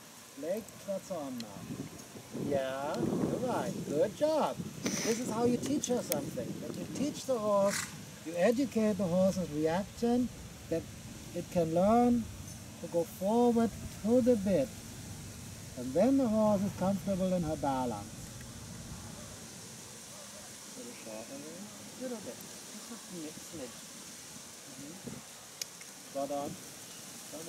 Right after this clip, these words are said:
on. Step on the gas pedal, which is your leg aid. Go.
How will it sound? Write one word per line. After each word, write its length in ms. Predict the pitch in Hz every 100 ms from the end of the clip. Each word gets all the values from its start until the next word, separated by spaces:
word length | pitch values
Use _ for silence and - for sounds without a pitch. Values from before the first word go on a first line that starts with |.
| 143
on. 80 | 143 - -
Step 120 | - 131
on 80 | 156
the 120 | 185
gas 220 | 165 147 139 -
pedal, 200 | 127 131 233
which 140 | 123
is 80 | 120 -
your 80 | 311
leg 160 | 285
aid. 240 | 262 226 - - - - - - - -
Go. 80 | -